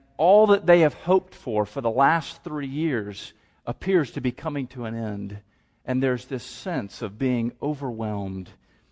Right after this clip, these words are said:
And so here we turn now to Mark chapter fifteen. As I said before, Peter has denied Jesus, and now Jesus is going to be handed over to Pilate for trial.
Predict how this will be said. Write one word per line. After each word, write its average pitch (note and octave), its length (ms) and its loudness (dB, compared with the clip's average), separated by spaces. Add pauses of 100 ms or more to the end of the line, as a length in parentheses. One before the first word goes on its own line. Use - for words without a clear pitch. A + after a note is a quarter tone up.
(120)
And C3 100 -10
so D3 400 2 (180)
here F3 340 6
we C#3+ 340 2 (220)
turn E3+ 360 0
now D3 260 6
to A#2+ 340 0
Mark D#3 340 4
chapter C#3+ 400 -2
fifteen. D3+ 720 -6 (720)
As A#2 140 -2
I B2 100 4
said C3 300 -4
before, C3 500 0 (1040)
Peter E3 260 8
has D3 220 6
denied C#3+ 640 4
Jesus, B2 720 0 (420)
and A#2+ 160 -4
now C#3 380 4 (560)
Jesus C#3 500 -2
is A2 140 -12
going B2 300 -2
to B2 100 -10
be A2 140 -2
handed C3 420 -6
over A2 240 0
to - 140 -14
Pilate B2+ 600 -2 (220)
for - 100 -14
trial. A#2+ 640 -2